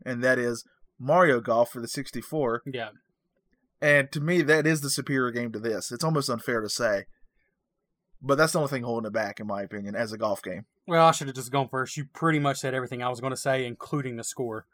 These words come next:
Speaker 2: This thing, as soon as it clicked, it was eight out of ten for me. And the only, basically what you said, the only reason it's not even higher, it's not really any flaws with it. It's just, it's not always the most exciting game, and it's not gonna be for everybody.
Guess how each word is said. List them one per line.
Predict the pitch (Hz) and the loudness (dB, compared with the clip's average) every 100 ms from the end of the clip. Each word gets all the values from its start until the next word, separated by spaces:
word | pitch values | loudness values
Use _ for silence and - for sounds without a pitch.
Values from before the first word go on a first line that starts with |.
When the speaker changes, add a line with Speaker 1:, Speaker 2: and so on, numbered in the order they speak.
| _ _ _ _ - _ - | _ _ _ _ -20 _ -14
Speaker 2:
This | 160 160 160 | -2 -2 0
thing, | 165 151 143 123 - - | 2 2 2 -2 -10 -12
as | - | -6
soon | - 185 180 | 2 4 4
as | 156 | 2
it | 143 | -2
clicked, | - 170 196 - - _ - | -2 0 0 -2 -20 _ -6
it | |
was | 147 | -4
eight | 147 147 | -2 2
out | 135 127 | 2 0
of | |
ten | 120 120 | -6 -10
for | 107 | -10
me. | 107 101 95 _ _ _ _ _ _ | -12 -12 -14 _ _ _ _ _ _
And | 143 139 | -2 0
the | |
only, | 147 151 | 2 2
basically | 147 147 - | 0 0 -2
what | 143 151 | 0 0
you | |
said, | 143 135 123 | 0 -4 0
the | |
only | 135 151 | 2 2
reason | 156 143 | 2 0
it's | 139 | 0
not | 147 147 | 2 2
even | 156 160 160 | 2 2 0
higher, | 139 185 151 117 123 _ _ _ 143 | 2 2 2 0 -8 _ _ _ -6
it's | 151 | 2
not | 170 175 | 2 4
really | 185 190 | 2 2
any | 147 | 0
flaws | - - 135 190 120 | -4 0 4 4 0
with | 104 | -10
it. | 117 - _ _ _ - | -12 -14 _ _ _ -6
It's | 139 | -2
just, | - 165 151 - _ _ - | 4 4 4 -4 _ _ -8
it's | 156 - | -4 2
not | 226 - | 2 4
always | 175 175 160 113 | 2 4 2 2
the | 143 | 0
most | 139 143 - 156 | 2 2 0 -8
exciting | - 151 139 123 123 | 0 4 4 2 -6
game, | 113 107 113 | -6 -8 -10
and | 113 | -6
it's | - | 2
not | 156 151 | 4 2
gonna | 131 | -2
be | 123 | -6
for | 117 120 | -8 -8
everybody. | 107 101 107 98 | -8 -10 -14 -14